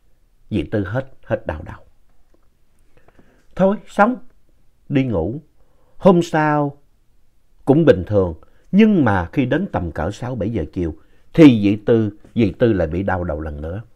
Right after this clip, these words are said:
Mà lần này thì đau hơn hôm qua. Ngoại nghĩ chắc là cũng nhức đầu bình thường, nhưng mà nó nặng hơn hôm qua một chút. Thôi, lấy dầu sức cho dì Tư nữa.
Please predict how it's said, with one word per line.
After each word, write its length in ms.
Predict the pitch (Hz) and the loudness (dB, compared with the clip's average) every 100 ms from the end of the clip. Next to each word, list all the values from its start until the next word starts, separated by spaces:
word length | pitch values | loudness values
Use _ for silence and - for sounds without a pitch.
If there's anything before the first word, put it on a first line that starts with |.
| _ - | _ -2
Mà 120 | 113 | 2
lần 200 | 95 87 | 2 0
này 120 | 82 - | -4 -6
thì 100 | 78 | -4
đau 240 | 98 92 | -4 -4
hơn 180 | 95 92 | -6 -8
hôm 260 | 82 87 | -10 -10
qua. 240 | 95 113 - - - _ _ _ _ - _ - _ _ - - | -10 -12 -14 -20 -20 _ _ _ _ -20 _ -20 _ _ -12 4
Ngoại 160 | 131 | 4
nghĩ 200 | 131 139 - | 6 4 4
chắc 180 | 285 | 0
là 100 | 127 | 0
cũng 220 | 95 127 180 | -2 -2 -4
nhức 180 | 233 | -2
đầu 140 | - 190 | 0 0
bình 200 | 87 90 | 0 -4
thường, 280 | 113 95 87 - _ _ _ _ _ - | 2 2 2 -10 _ _ _ _ _ 0
nhưng 220 | 151 127 | 2 2
mà 100 | 87 | 0
nó 140 | 101 | -2
nặng 240 | 156 87 113 | -4 -4 -6
hơn 100 | 123 | -6
hôm 220 | 85 98 | -8 -2
qua 160 | 131 107 | -2 -2
một 60 | 82 | -2
chút. 180 | 170 170 - _ - | -4 -4 -20 _ -10
Thôi, 240 | - 113 104 - - | 0 2 0 -10 0
lấy 240 | 139 165 | 4 4
dầu 220 | 123 80 | 4 0
sức 220 | 73 165 - | -4 -8 -6
cho 100 | 110 | -6
dì 180 | 92 73 - | -6 -8 -6
Tư 180 | 95 85 | -6 -4
nữa. 260 | 76 101 | -8 -10